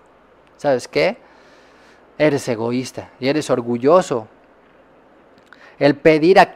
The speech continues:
por aquellas cosas que podemos hacer incluso, también es una muestra de que somos humildes. Y, y por último, ¿por qué orar a pesar de que Dios conozca nuestras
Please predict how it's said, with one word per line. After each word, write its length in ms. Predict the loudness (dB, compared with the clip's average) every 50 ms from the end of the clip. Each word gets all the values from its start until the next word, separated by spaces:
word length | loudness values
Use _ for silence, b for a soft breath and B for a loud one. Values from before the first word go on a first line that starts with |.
| -10 -18 _
por 160 | 2 4 4
aquellas 360 | 4 2 0 -2 -2 -2 -4
cosas 280 | -4 -6 -6 -6 -6 -6
que 120 | -6 -6
podemos 440 | -2 0 0 0 0 0 -4 -6 -8
hacer 240 | -8 -6 -6 -6 -6
incluso, 580 | -6 -8 -8 -6 -6 -8 -2 -2 -2 -2 -2 -4 -12 _ _ _ _ _ b b b b b b b b _ _
también 340 | -4 -4 -2 -4 -4 -4
es 120 | -6 -8 -8
una 160 | -6 -6 -4
muestra 480 | -4 -4 -6 -6 -2 -2 -2 -2 -2 -8 b b b b b b _ _
de 160 | -10 -10 -10
que 140 | -8 -10 -8
somos 380 | -6 -6 -4 -4 -4 -6 -8
humildes. 440 | -12 -12 -12 -12 -12 -12 -14 -10 -6
Y, 160 | -4 -4 -4 -6 -10 _ b b b b b b b
y 80 | -6 -6
por 240 | 2 4 6 6 6
último, 600 | 6 2 0 -2 -4 -2 0 0 0 -2 -4 -8 -2
¿por 240 | 0 0 0 0 -2
qué 180 | 0 2 4
orar 340 | 4 6 6 8 6 8 6
a 120 | 4 4
pesar 300 | 2 0 2 2 2 2
de 120 | 2 0 0
que 120 | 0 0
Dios 220 | 0 0 0 -2 0
conozca 500 | -2 -2 -2 -2 -4 -4 -2 -2 -4 -2
nuestras 500 | -2 -6 -6 -6 -6 -6 -6 -8 -14